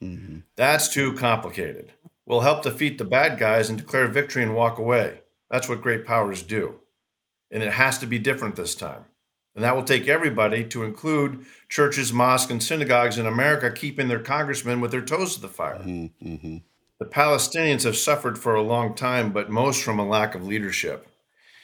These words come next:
Speaker 2: And that has to be addressed, but that can be a part of an overall peace process if Saudi Arabia is saying it's okay. That's a different kind of conversation than, than anything else in the past.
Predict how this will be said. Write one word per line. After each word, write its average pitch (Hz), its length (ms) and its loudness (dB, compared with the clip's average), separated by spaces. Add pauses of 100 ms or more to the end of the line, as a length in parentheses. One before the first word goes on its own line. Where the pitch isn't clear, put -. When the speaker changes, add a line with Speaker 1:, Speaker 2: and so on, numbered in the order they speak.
(320)
Speaker 2:
And 107 460 2 (1120)
that 123 260 4
has 123 260 4
to 113 80 -8
be 107 180 0
addressed, 117 440 2
but 107 120 -10
that 135 200 4
can 139 140 0
be 127 120 4
a 123 80 6
part 135 360 2
of 113 120 0
an 113 100 2
overall 117 500 4
peace 190 300 -2
process 113 680 2
if 110 180 -4
Saudi 127 380 2
Arabia 113 580 2
is 101 280 -2
saying 110 280 0
it's 95 160 -4
okay. 92 560 -4 (1040)
That's 127 180 2
a 104 80 0
different 131 400 -2
kind 127 240 4
of 113 80 -4
conversation 113 920 0
than, 98 500 -2 (520)
than 104 180 -4
anything 113 480 0
else 107 240 0
in 107 60 -4
the 92 80 -4
past. 85 560 -6